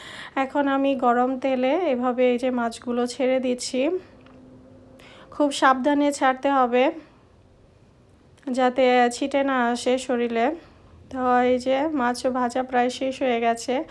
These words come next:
এখন আমি কালো জিরা ফোড়ন দিয়ে তারপরে, উম, হালকা একটু তেলের মাঝে আর একটু তেল অ্যাড করব আমি। তো আপনারা আর একটু তেল অ্যাড করে তারপরে দিয়েন। আর এখানে এই যে পেঁয়াজ দিয়ে দিচ্ছি আর কালো জিরা দিয়ে দিয়েছি।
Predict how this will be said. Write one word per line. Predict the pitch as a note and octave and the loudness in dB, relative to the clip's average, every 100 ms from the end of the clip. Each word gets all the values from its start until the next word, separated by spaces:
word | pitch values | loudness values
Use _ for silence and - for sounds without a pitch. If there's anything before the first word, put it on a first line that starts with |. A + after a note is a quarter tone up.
| - - - - | -14 -16 -12 -2
এখন | C4 C4 C#4 | -2 2 2
আমি | C#4 C#4 | 2 2
কালো | C#4 A#3+ B3+ | 2 4 4
জিরা | B3+ C4 C4 | 2 0 0
ফোড়ন | B3+ C4 C4+ C4 | 0 0 0 0
দিয়ে | B3+ C4 C#4+ | 0 0 0
তারপরে, | A#3 A#3 A#3 B3 B3+ B3+ | 0 -2 -2 -2 2 2
উম, | C4 A#3+ A#3+ A#3+ | 0 -2 -2 -2
হালকা | A#3+ A#3 B3+ | -2 -2 0
একটু | B3+ B3+ C4+ | -2 -2 -4
তেলের | C4 B3+ C4 C4 | -2 0 0 0
মাঝে | B3 A#3+ A#3+ B3 E4 - - _ - _ _ - - - C4+ | 0 -2 -2 -2 -2 -6 -16 _ -20 _ _ -20 -20 -12 -4
আর | C4 | 0
একটু | C#4+ D4 C#4+ | 0 0 2
তেল | C#4 C#4 | 4 4
অ্যাড | C4+ B3 B3 - | 4 2 0 0
করব | B3+ B3 | 2 4
আমি। | A#3+ A#3+ A#3+ E4 - - - - | 4 2 0 -2 -6 -18 -18 -2
তো | C4+ | 4
আপনারা | B3+ C4+ C4+ C#4 C4+ | 4 4 4 4 4
আর | B3 | 2
একটু | B3+ C#4 | 0 -2
তেল | C4 C4 C4+ | 0 2 2
অ্যাড | C4+ A#3 A#3 | 2 0 -2
করে | - C4 C4+ | -2 0 2
তারপরে | B3 A#3 B3 B3 B3 | 0 0 0 0 0
দিয়েন। | A#3+ A#3 C4 E4 - | 0 0 0 -2 -4
আর | B3+ A#3+ A#3+ B3 | -2 0 2 2
এখানে | B3 A#3 C#4 C4 B3+ | 2 0 -4 -2 -2
এই | |
যে | B3+ C#4+ | 0 -2
পেঁয়াজ | C#4+ B3+ B3 A#3+ | 0 2 0 0
দিয়ে | B3+ B3+ | 0 0
দিচ্ছি | B3+ B3 - C4 C#4 F4 - - - - - C4 | 0 -6 -6 -4 -2 -4 -8 -20 -20 -20 -12 -6
আর | A#3+ | -4
কালো | A#3+ B3 B3+ | 0 2 2
জিরা | B3 C4 B3+ | 2 2 0
দিয়ে | B3 B3 | 2 0
দিয়েছি। | B3 B3 B3 - B3 D#4 | 0 -2 -2 -4 -6 -6